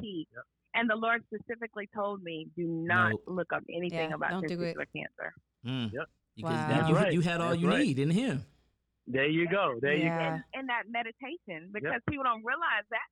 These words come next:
Speaker 1: I would, I would have been meditating on something that I'm believing the total opposite
Speaker 3: Come on.
Speaker 1: of.
Speaker 2: That's it.
Speaker 3: That
Speaker 4: That is.
Speaker 3: meditation is
Speaker 2: So
Speaker 3: huge.
Speaker 4: That's so good.
Speaker 2: that
Speaker 4: That's,
Speaker 2: is, it's
Speaker 4: that's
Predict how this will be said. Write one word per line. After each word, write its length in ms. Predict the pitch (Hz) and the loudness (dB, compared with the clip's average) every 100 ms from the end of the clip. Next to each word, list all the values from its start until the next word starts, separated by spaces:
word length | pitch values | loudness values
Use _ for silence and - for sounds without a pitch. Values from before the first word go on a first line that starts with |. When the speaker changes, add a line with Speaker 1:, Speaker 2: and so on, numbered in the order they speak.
| - | 0
Speaker 1:
I 140 | 240 | 0
would, 120 | 349 269 254 - - | 0 -6 -10 -4 -2
I 80 | |
would 120 | 262 302 | -2 -4
have 80 | |
been 200 | 247 214 | -10 -10
meditating 720 | 196 220 269 254 185 180 180 196 _ _ 214 | -6 -6 -6 -10 -10 -10 -12 -14 _ _ -4
on 120 | 220 | -2
something 260 | 247 233 220 | -2 -4 -2
that 120 | 208 | 2
I'm 160 | 226 | 0
believing 500 | 220 214 226 247 226 196 | 0 -6 -6 -6 -6 -8
the 80 | |
total 260 | 196 226 208 | -6 -4 0
opposite 560 | 190 233 233 - 170 - | 0 0 -4 -12 -12 -12
Speaker 3:
Come 280 | - 135 123 | -8 -2 0
on. 260 | 117 180 143 | 0 0 -4
Speaker 1:
of. 80 | 196 _ _ _ _ _ | -10 _ _ _ _ _
Speaker 2:
That's 220 | - 110 - | -18 -12 -6
it. 220 | 180 165 - | -4 -4 -2
Speaker 3:
That 120 | 147 | 4
Speaker 4:
That 80 | 185 | 4
is. 100 | 180 | 4
Speaker 3:
meditation 380 | 165 190 202 117 | 4 2 0 0
is 120 | 113 | 0
Speaker 2:
So 160 | - 170 | 2 2
Speaker 3:
huge. 200 | 123 113 | 2 -2
Speaker 4:
That's 200 | 190 202 | -2 -2
so 200 | - 202 | 0 0
good. 340 | 196 196 180 170 | 0 0 2 2
Speaker 2:
that 60 | |
Speaker 4:
That's, 140 | 190 208 | 4 2
Speaker 2:
is, 180 | 143 139 | 2 2
it's 100 | 143 | 2
Speaker 4:
that's 20 | 196 | 2